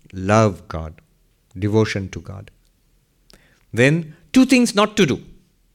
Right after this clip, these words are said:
Three things to do, two things not to do. One is attachment to the world, sangha. He says, "Sangha varjita,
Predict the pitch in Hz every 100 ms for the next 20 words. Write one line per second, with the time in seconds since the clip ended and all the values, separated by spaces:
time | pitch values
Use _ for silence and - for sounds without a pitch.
0 | _ _ 147 147 160 151 143 185 - _
1 | - 185 190 175 - 143 147 101 - _
2 | _ - - 104 139 135 123 - - -
3 | 117 117 127 117 113 92 87 95 80 -
4 | 110 113 87 98 101 104 - 120 143 143
5 | 131 113 107 110 -